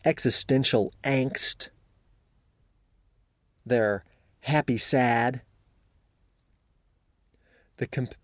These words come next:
embodiment of compassion works to understand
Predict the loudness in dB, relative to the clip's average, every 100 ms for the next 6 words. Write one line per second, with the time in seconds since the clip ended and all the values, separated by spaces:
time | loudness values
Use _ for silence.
0 | _ -6 -2 2 4 4 2 0 -2 -4
1 | 2 2 2 0 -4 -6 _ _ _ _
2 | _ _ _ _ _ _ _ _ _ _
3 | _ _ _ _ _ 2 2 2 -2 0
4 | 0 2 0 2 4 6 4 2 -2